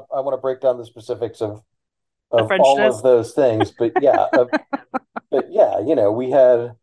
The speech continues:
Speaker 2: Lamb.
Speaker 1: Right. We had a, we had lamb saddle. We had, um,
Speaker 2: Heirloom tomato burrata.
Speaker 1: Right, right. Burrata stuffed inside an heirloom tomato,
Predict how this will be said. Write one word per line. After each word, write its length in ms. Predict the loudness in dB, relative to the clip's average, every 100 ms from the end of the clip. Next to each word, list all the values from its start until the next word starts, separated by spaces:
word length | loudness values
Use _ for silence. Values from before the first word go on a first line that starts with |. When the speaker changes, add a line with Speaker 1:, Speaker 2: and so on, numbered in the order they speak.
| _ _ _ _ _ _ -8
Speaker 2:
Lamb. 580 | -4 -2 -2 -4 -6 -18 _ _ _ _ _ 0
Speaker 1:
Right. 320 | 2 2 0
We 100 | 0
had 160 | 2
a, 200 | 2 0 -4
we 140 | -8 -4
had 140 | -4
lamb 280 | -2 -2 -2
saddle. 580 | 2 2 4 2 0 -6 _ _ _ _ _
We 200 | -18 -16
had, 680 | -4 2 4 6 4 -2 -10 -20 _ -12
um, 220 | -6 -2
Speaker 2:
Heirloom 320 | 0 -2 -4
tomato 460 | -6 -4 -2 0 -2
burrata. 760 | -2 -2 0 -2 -4 -12 -12 -14 _ _ _
Speaker 1:
Right, 320 | 2 2 2
right. 280 | 0 0 -2 -6
Burrata 380 | -2 2 2 0
stuffed 260 | -2 -4 -4
inside 300 | 0 0 2
an 120 | 0
heirloom 300 | 0 0 -6
tomato, 600 | -6 -2 2 2 0